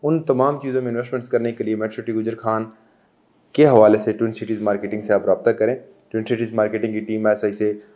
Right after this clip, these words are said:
always आपके लिए हाजिर है, आपको proper तरीके से guide करने के लिए, consultancy देने के लिए। अल्हम्दुलिल्लाह, a number of, uh, जो satisfied customers हैं, चाहे उन्होंने किन, किसी और लोगों से plots लिए,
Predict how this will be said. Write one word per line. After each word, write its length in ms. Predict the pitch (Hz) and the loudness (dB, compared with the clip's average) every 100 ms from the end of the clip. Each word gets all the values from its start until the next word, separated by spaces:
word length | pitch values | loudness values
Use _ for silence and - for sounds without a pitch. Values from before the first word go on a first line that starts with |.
| - 110 | -2 2
always 300 | 110 113 110 | 4 4 6
आपके 260 | 107 - | 6 4
लिए 100 | 107 | 0
हाजिर 320 | 104 95 110 107 | 2 2 2 2
है, 160 | 104 - - | 0 -10 -2
आपको 200 | 98 101 | -2 0
proper 280 | 104 107 104 | -4 -4 -4
तरीके 260 | 110 104 107 | -8 -6 -6
से 120 | 107 | -4
guide 260 | 104 107 107 | 0 0 0
करने 220 | 107 104 | -2 -2
के 120 | 104 | -2
लिए, 120 | 101 | -2
consultancy 520 | 101 101 98 110 110 | -2 -6 -8 -10 -8
देने 180 | 110 107 | -6 -4
के 100 | 104 | -2
लिए। 80 | 104 | -2
अल्हम्दुलिल्लाह, 920 | 104 107 107 104 101 - - _ 113 | -2 -2 0 2 0 -4 -20 _ 0
a 40 | |
number 240 | 113 139 151 | 2 6 6
of, 300 | 135 127 - - - | 8 6 2 -10 0
uh, 180 | 107 107 | 4 4
जो 220 | 104 107 | 4 0
satisfied 580 | 104 123 143 - 120 101 | 0 0 0 4 4 4
customers 500 | 117 - 113 110 104 | -2 -4 -6 -6 -6
हैं, 380 | 107 104 - _ - | -8 -8 -16 _ 2
चाहे 240 | 156 185 | 6 6
उन्होंने 280 | 180 165 156 | 6 4 0
किन, 160 | 156 151 | -2 -4
किसी 320 | 156 151 143 | -6 -4 4
और 200 | 147 147 | 4 6
लोगों 200 | 135 143 | 4 4
से 120 | 143 | 2
plots 380 | 131 123 120 - | 4 4 2 -2
लिए, 320 | 120 113 | -2 0